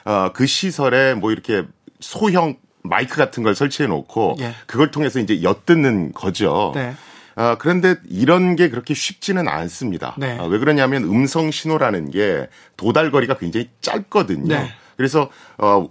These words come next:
Speaker 1: 굉장히 먼 거리에서는 그런 걸 듣는 게 쉽지는 않습니다.
Speaker 2: 네.
Speaker 1: 그래서 이제 뭐 언론에도 많이 보도된 게 뭐 레이저를 이용하자,
Speaker 2: 네.
Speaker 1: 레-, 라디오파를 이용하자 뭐
Speaker 2: 네.
Speaker 1: 이런 겁니다. 이제 뭐냐면,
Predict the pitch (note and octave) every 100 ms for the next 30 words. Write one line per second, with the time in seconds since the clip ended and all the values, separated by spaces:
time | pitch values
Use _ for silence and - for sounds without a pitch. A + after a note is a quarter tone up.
0 | - - B2+ E3 G2+ E2 B2 E3+ F#3 D#3+
1 | C#3+ B2 C3+ B2+ G2 A2 G#2+ A2 F#2+ F2+
2 | E2+ - - - E3+ E2+ - D#2 - B2+
3 | D3 D3+ - - - - D3 F#3 F#3+ D#3
4 | D#3 D3 - F2+ A#2+ A2+ F#2+ G#2 C3+ C#3+
5 | C#3 G#2+ G2+ A#2 G2 A2+ A2 E2+ D2+ G#2
6 | G2 C2+ C2+ D#2+ C#2 C#2+ A2 E3 D#3+ D3
7 | C3+ B2+ E2+ F2+ D#2 D2+ D2 - D#3 C3
8 | B2 D2+ G#2 B2+ - - F#2+ A2 A#2 E3+
9 | - D3+ C#3 F#2 F#2+ E2+ D2+ G2+ D#2 F2+
10 | B2 D3+ G#3 F#3+ G#2 D2 C#2 G#2 D2 F2+
11 | G#2 A2+ C#3 A2 A2+ G#2+ C2